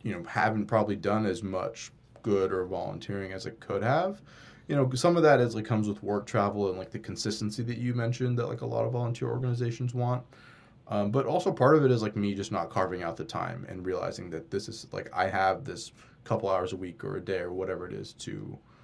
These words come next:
uh, to do that. And over the last year, through, like, reflecting on my life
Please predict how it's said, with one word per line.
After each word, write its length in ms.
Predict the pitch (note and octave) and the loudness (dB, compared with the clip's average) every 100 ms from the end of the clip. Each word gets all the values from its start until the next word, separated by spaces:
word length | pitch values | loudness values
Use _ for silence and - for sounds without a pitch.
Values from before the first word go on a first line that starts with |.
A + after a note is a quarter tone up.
| - - - - | -20 -20 -20 -12
uh, 280 | F#2+ F#2 - | -10 -8 -10
to 120 | - | -10
do 160 | - G#2+ | -2 -2
that. 240 | F#2 - - | -2 -8 -4
And 100 | G#2+ | -2
over 140 | G#2+ | 0
the 80 | G#2+ | 6
last 320 | G#2+ G#2+ - | 6 6 4
year, 380 | D3 C3 A#2 A2 - - | 4 6 4 0 -8 -12
through, 280 | A2+ A2+ G#2+ | 0 2 2
like, 220 | G2+ G2 | 0 -4
reflecting 720 | G2+ G2+ A2+ G#2 A2 G#2 G#2 - | -6 -2 2 0 0 -2 -2 -4
on 300 | G2 F#2+ F#2+ | -6 -6 -2
my 140 | F#2 | -2
life 420 | G2 F#2+ F#2 - | 0 0 -2 -6